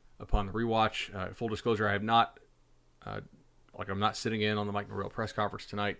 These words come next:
I just wanted to get this out to you guys quickly. I don't know that there's a whole lot he can say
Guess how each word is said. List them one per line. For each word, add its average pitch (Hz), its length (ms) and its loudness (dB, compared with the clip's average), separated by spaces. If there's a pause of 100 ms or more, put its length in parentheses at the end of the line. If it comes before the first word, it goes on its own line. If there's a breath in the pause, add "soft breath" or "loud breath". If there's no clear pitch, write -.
I - 40 -4
just - 140 -16
wanted 92 140 -6
to - 60 -14
get 92 140 -6
this - 140 -8
out 92 200 -2
to 98 60 -10
you 95 60 -8
guys 92 280 -6
quickly. 104 400 -2 (560 soft breath)
I 110 80 4
don't 117 160 2
know 110 100 4
that 104 80 -2
there's 101 160 -2
a 95 60 -6
whole 98 120 0
lot 92 200 2
he 92 80 -4
can 92 180 -10
say 92 460 -2